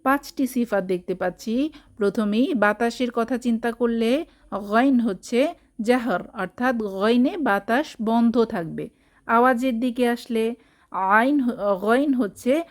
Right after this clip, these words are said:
রখওয়াহ, অর্থাৎ আওয়াজ পরিপূর্ণভাবে জারি থাকবে।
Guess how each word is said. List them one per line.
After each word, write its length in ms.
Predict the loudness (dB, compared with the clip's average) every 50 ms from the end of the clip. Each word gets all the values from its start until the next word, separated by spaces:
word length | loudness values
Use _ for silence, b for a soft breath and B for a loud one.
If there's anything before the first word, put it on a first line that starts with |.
| b b -4
রখওয়াহ, 840 | 2 4 4 4 4 2 -2 -4 -2 -2 0 0 2 2 0 0 -2 -6 b b b b b b
অর্থাৎ 460 | -8 -8 -8 -8 _ -2 0 0 0 -2 b b b b b -4
আওয়াজ 460 | 0 2 2 4 2 2 0 -4 -12 _
পরিপূর্ণভাবে 880 | -6 -4 -2 -2 -2 -2 -2 -2 -2 -2 -2 -2 -2 -2 -2 0 0 0 0
জারি 400 | 2 0 2 2 2 2 0 -2
থাকবে। 440 | -2 -4 -4 -6 -4 -6 -6 -8